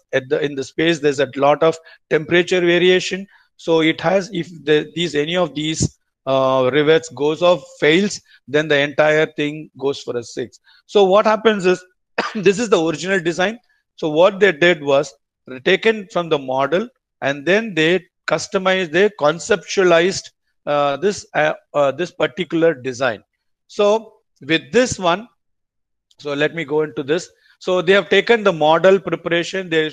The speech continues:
they understood where the bolts has to be come, what is the load it is going to have. So for example, these are the loading conditions at these two areas,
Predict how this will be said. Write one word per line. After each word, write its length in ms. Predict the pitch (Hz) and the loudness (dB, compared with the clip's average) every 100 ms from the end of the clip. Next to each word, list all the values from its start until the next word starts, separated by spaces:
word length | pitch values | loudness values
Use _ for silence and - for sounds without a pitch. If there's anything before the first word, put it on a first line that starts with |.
| - | -6
they 120 | 151 | -2
understood 680 | 143 147 170 - 185 175 135 | -2 -2 -8 -8 -6 -6 -2
where 300 | 135 147 160 | 2 4 4
the 140 | 151 131 | 0 -4
bolts 360 | 135 147 156 | -2 -4 -2
has 180 | 151 156 | -4 -6
to 80 | 147 | -8
be 160 | 156 151 | -10 -4
come, 280 | 151 160 165 _ _ _ | -2 -2 -4 _ _ _
what 260 | 131 143 143 | 0 0 0
is 140 | 165 - | -6 -2
the 220 | 151 139 | 2 2
load 420 | 131 139 165 175 | 2 2 2 2
it 100 | 165 | 0
is 140 | 175 147 | -2 -2
going 240 | 170 165 | -4 -2
to 100 | 170 | -2
have. 240 | 160 170 165 - _ | 0 -2 -4 -12 _
So 140 | - 151 | -8 -4
for 140 | 143 | -2
example, 480 | 135 156 160 160 160 | 0 0 0 -2 -2
these 180 | 156 160 | 0 0
are 120 | 156 | 2
the 80 | 143 | 2
loading 400 | 139 151 165 160 | 2 0 -2 -2
conditions 580 | 143 143 151 160 156 | -4 -4 -6 -8 -4
at 180 | 143 127 | -2 -2
these 220 | 131 147 | -6 -10
two 160 | - 143 | -8 -6
areas, 540 | 139 143 165 165 170 | -4 -2 0 -2 -4